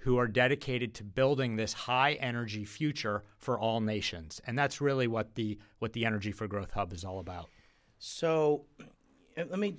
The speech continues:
Speaker 2: so if, if you said to me, uh, if I look at Africa, is, are you, it's not just gonna be Africa, it's gonna be worldwide?
Speaker 1: Well, we're starting f-, focused largely on Africa and parts of South Asia where the energy gaps are the greatest. You know, look, when we're s-, we're, we're, I'm an incrementalist. We wanna start,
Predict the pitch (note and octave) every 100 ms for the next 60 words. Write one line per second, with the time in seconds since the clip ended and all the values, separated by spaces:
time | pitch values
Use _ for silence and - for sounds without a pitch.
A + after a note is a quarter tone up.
0 | - - E3+ D#3+ D3+ - C#3 D#3 D#3 F3+
1 | D#3+ D3+ C#3+ C#3 C3+ C3 C3 - _ _
2 | _ - A2+ B2+ C#3+ D#3+ D3+ - C#3+ D3
3 | C3 C3 A#2+ A#2 B2+ C3+ C#3+ D3+ D#3+ D#3
4 | G3 G3 F3 D3 C#3 C#3 C3+ A#2 A#2 -
5 | C3 B2 C#3 B2 B2+ C3+ E3 - - -
6 | - - D#3 D#3+ D3+ - F#3 F#3 G3+ F#3+
7 | - - E3 D3 C3+ B2+ C#3+ E3+ F#3 F3+
8 | F3 D3+ C#3+ D#3+ D#3 D3 B2+ A2 C3+ A#2
9 | A#2 - C#3 A#2+ - B2+ C3 D#3 D#3 C3+
10 | B2 A#2 A#2 C3 C3+ C3 A2 G2 - A2+
11 | G#2 - - G2+ F2+ E2 F2+ D#2 - F#3
12 | G3 F#3+ - - E3 - C#3+ D#3+ E3 E3
13 | D#3+ D#3+ - E3+ D3+ D#3+ D3+ E3 E3 D#3+
14 | D#3+ E3 D#3 C#3+ C#3+ C3+ B2+ C#3 C3+ -
15 | C3 C3 C#3+ C3 - - C3+ C3+ C3